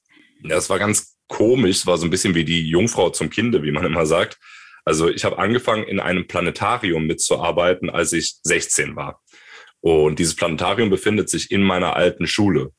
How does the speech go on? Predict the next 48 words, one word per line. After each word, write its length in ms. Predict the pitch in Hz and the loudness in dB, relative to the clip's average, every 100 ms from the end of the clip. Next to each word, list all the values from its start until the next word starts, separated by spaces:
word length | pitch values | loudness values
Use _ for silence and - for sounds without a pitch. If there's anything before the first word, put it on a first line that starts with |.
| - | -6
Das 140 | 73 | -2
ist 140 | - - | 0 0
im 200 | 92 87 | 0 0
Keller 320 | - 123 95 | 0 2 2
von 160 | - 80 | 2 2
der 120 | - | 2
Schule. 360 | - 90 71 | 2 -2 0
Ist 120 | 65 - | -2 -2
ganz 180 | 78 | -4
komisch. 380 | - 78 76 - _ - - - _ _ _ | 0 0 0 -2 _ -20 -20 -20 _ _ _
Ich 120 | - 95 | -2 0
wusste 220 | 123 87 | 2 2
auch, 100 | 82 | 2
dass 120 | 85 | 0
es 60 | 78 | 0
das 180 | 73 | -2
gibt, 280 | - - - | -2 -4 -4
aber 400 | 73 76 73 76 _ | -4 0 -2 -4 _
hab 160 | - 90 | -4 -2
mir 80 | |
halt 120 | 80 92 | 0 0
nie 100 | 87 | -2
drüber 240 | 82 78 | 0 -2
Gedanken 340 | 69 82 82 | -2 -4 -4
gemacht. 360 | 69 67 73 - | -4 -2 -4 -6
Und 300 | 73 67 - _ - | -8 -8 -16 _ -10
in 140 | 76 | -2
dem 180 | 87 98 | 0 2
Alter 240 | 92 90 | 0 0
habe 120 | 85 | -4
ich 80 | 80 | -4
mich 100 | 80 | -4
noch 140 | 78 71 | -4 -2
überhaupt 460 | 73 78 87 - | -2 2 0 0
nicht 160 | - - | -8 -6
für 80 | 69 | -8
den 140 | - | -8
Weltraum 300 | - - - | -8 -8 -10
interessiert. 440 | - 73 - 67 73 | -8 -8 -6 -4 -4
Also 120 | 71 | -2
wirklich 160 | 76 | -4
gar 220 | 80 80 73 | -2 -4 -6
nicht. 300 | 76 - _ _ _ _ - | -8 -12 _ _ _ _ -6
Hätte 160 | 80 | -2
man 140 | 85 82 | 0 0
mich 120 | 82 | 0
da 160 | 85 90 | 0 -2
gefragt, 580 | 90 87 90 87 - | -2 -2 0 -2 -6